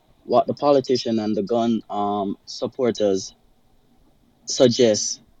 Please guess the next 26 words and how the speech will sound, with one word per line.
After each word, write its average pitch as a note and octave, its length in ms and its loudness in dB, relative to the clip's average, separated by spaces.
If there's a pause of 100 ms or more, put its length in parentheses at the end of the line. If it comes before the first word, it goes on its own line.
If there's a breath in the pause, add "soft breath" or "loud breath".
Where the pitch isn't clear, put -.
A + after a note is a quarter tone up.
(180)
is A2 440 2 (800)
arming C#3 380 2
everyone. G2 580 -2 (640)
Like, A2 440 -2 (320)
this A#2+ 260 -2
is A#2 220 0
a, G#2 260 2
a, G#2+ 60 -6
a, - 380 -4
a G#2+ 80 -4
damn G#2+ 280 0
cowboy A2+ 480 2
movie, G#2 400 -4 (680)
right? A2+ 360 2
You A#2 100 4
said B2 200 4
something C3+ 380 2
about, A2+ 520 4 (640)
uh, A2 200 0
we A#2+ 100 2
need D3 140 4
something D3+ 300 -2
to C#3 100 -10
do C3 120 0
gun A#2+ 240 0
co-, - 160 -10